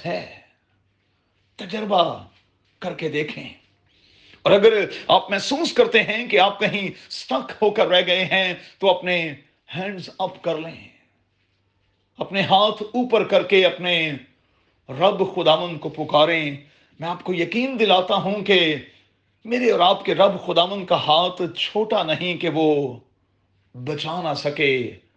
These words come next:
بحال نہ کر سکے، باہر نہ نکال سکے۔ اپنا بہت خیال رکھیں، اور میری دعا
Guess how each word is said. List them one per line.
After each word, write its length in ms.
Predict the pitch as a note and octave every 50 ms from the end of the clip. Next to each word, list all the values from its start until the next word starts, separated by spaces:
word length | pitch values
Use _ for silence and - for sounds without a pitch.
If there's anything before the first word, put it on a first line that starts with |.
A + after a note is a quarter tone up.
| _ _ _ _ _ _ -
بحال 600 | B2 A#2+ D3 B2+ G2+ C#3 C#3 D3+ D#3 E3 D#3 D3 C3 B2 A#2+ G#2 G2 _ _ _ _ _ _ -
نہ 140 | D3+ D#3+ F#3 G3 F#3
کر 120 | - F3+ D3+
سکے، 360 | - - D#3 - - C#3+ C3+ B2+ A#2+ A2+ - - - _ _ _ _ _ - A#2+ A2
باہر 420 | E3 F3+ F#3 - F#3 E3 D#3 D3 C3+ C3 A#2+ G#2+ - _ _ _ _ _ _ _
نہ 240 | - C#3+ D#3+ E3+ F3 F3
نکال 360 | E3 D3 - C3 B2 B2 B2+
سکے۔ 320 | - - D3 - C#3+ G#2+ G2 - - - - _ _ _ _ _ _ _ _ _ _ _ _ _ _ _ _ _ _ _ _ _ _ _ _ _ _ _ -
اپنا 200 | - - F3 E3+
بہت 320 | D#3 F#3 F#3 G3 A3 G3+
خیال 340 | - - G3 F3 F3+ F3+ F#3
رکھیں، 320 | F#3+ G3 G3 - G3+ F#3+ G3 G3 - - - _ _ _ _ _ _ _ _ _ _ _ -
اور 80 | C3
میری 220 | C3 D3+ D#3 E3+ F3
دعا 300 | D3 F3 F3+ G3 G3+